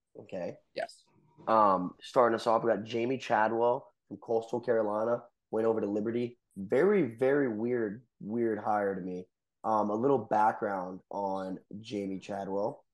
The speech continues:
Speaker 1: Chadwell led Coastal Carolina into the national spotlight with back-to-back eleven win seasons in twenty twenty and twenty twenty-one. His offensive success will play well with that Liberty program that has emerged as such a threat under Hugh Freeze.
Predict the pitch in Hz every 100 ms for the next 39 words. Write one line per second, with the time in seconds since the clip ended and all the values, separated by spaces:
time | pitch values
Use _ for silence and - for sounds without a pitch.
0 | _ _ _ _ _ - 131 120 123 120
1 | 117 113 123 - 123 110 107 113 113 101
2 | 104 104 - 110 - 110 110 117 113 107
3 | 104 107 113 113 107 107 101 101 104 104
4 | 107 107 - 110 113 110 98 - 107 98
5 | 110 110 107 - 101 - 98 101 117 123
6 | - _ _ _ - - - - - 104
7 | 104 - 98 - 113 113 107 - 113 110
8 | 107 107 127 117 110 107 107 - 110 110
9 | 104 - 101 98 104 101 92 92 92 95
10 | 98 - - 101 107 - 95 92 - -
11 | 95 92 107 - 101 98 - 135 127 101
12 | -